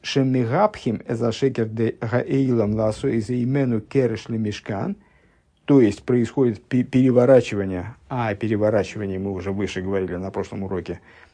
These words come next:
э, при повторении, это превращение шекер в кереш,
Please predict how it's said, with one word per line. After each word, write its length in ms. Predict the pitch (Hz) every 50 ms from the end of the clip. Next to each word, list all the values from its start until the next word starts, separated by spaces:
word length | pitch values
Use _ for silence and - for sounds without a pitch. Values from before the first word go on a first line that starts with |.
| _ _ _
э, 220 | - - 98 95 92
при 160 | - 107 107
повторении, 760 | 101 98 - - - 113 104 104 101 95 92 90 87 85 - - - _ _ _ _ _ _ _
это 180 | 127 113 110 104
превращение 760 | 104 117 120 113 117 107 101 - - 135 123 113 110 113 107
шекер 520 | - - - 147 143 127 - 113 101 - - - _ _ _ _
в 180 | - - - -
кереш, 480 | - 117 101 98 135 151 147 - -